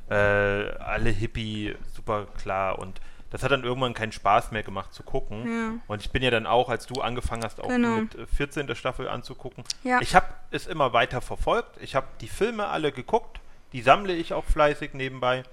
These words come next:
Speaker 2: Das stimmt.
Speaker 1: Ähm, die sind auch, da muss man sagen, äh, da sind ein Großteil dieser Filme sind echt gut.
Speaker 2: Ja.
Speaker 1: Ähm, kleiner Tipp:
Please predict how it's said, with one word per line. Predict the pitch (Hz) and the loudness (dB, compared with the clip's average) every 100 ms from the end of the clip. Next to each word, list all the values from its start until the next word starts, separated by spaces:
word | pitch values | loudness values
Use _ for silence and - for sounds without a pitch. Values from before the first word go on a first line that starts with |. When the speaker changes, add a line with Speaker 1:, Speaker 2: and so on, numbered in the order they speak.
| - | -8
Speaker 2:
Das | 294 | -6
stimmt. | - - - - - | -6 -8 -12 -12 4
Speaker 1:
Ähm, | 127 127 120 120 - | 6 6 2 -6 -6
die | 139 | -4
sind | 165 233 - | -2 -2 0
auch, | 143 - | -2 -2
da | - 135 | -2 0
muss | 143 | 0
man | 143 131 | -4 0
sagen, | 120 143 143 143 135 123 | 2 2 0 -10 -10 -6
äh, | 117 113 113 - - - | -4 -4 -8 -14 -20 -8
da | 113 | -4
sind | 113 131 127 - | -4 -4 -6 -10
ein | |
Großteil | 123 143 180 - 151 | -6 -2 -2 0 0
dieser | 143 143 131 | 0 -2 0
Filme | - 135 127 | 0 0 -8
sind | 117 110 | -10 -6
echt | 139 165 - | -4 -4 -8
gut. | - 170 254 - - | -10 -8 -8 -10 -6
Speaker 2:
Ja. | 262 262 - - - - - - - | 0 0 0 -12 -16 -20 -18 -16 -10
Speaker 1:
Ähm, | 135 120 123 120 117 117 - - | -2 0 0 -4 -10 -14 -18 0
kleiner | 139 156 | 2 4
Tipp: | 139 196 | 2 -2